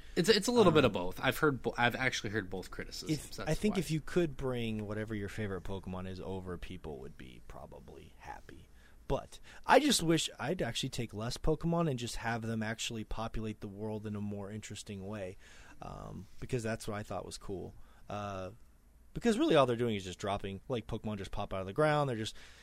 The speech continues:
Speaker 2: you know, I liked the touches that felt a little more organic. Like I told you guys when I came up on that first gym and there was, like, Digletts popping out of the ground and it felt natural because that's what you'd see them doing. And just sort of the Pokemon they had put there in the grass kind of moving around. Like,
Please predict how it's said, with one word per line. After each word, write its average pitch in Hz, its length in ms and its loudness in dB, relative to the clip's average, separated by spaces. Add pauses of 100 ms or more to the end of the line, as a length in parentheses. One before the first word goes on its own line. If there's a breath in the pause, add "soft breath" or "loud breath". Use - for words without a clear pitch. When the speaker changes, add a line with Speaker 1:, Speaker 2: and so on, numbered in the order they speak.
(100)
Speaker 2:
you - 100 0
know, 143 160 4 (120)
I 165 100 4
liked 175 320 6
the 147 80 4
touches 151 380 4
that 123 140 0
felt 123 200 0
a 120 40 -4
little 117 180 0
more 113 160 0
organic. 113 400 0
Like 110 120 0
I 117 60 0
told 135 240 0
you 123 60 -2
guys 120 180 4
when 117 80 0
I 113 60 0
came 127 200 -2
up 117 140 -2
on 117 100 2
that 101 140 -2
first 117 320 -4
gym 120 260 0
and 110 80 0
there 107 60 0
was, 104 140 -2
like, 101 140 -8
Digletts 113 340 0
popping 123 320 2
out 123 80 0
of 120 60 0
the 123 60 -2
ground 127 400 0 (360 loud breath)
and 107 100 -2
it 95 80 -4
felt 113 220 0
natural 104 340 0
because 117 220 -2
that's 92 180 -2
what 104 100 -6
you'd 110 140 -6
see 120 160 -2
them 110 140 0
doing. 117 420 0 (260 loud breath)
And 120 120 -2
just - 160 -4
sort 117 160 0
of 104 80 -8
the 104 40 -8
Pokemon 131 380 0
they 117 80 -2
had 107 140 -2
put 120 160 2
there 120 120 0
in 113 80 0
the 107 60 -2
grass 107 400 -2
kind 117 160 -4
of 113 60 0
moving 107 180 -2
around. 110 240 -2
Like, 113 200 -4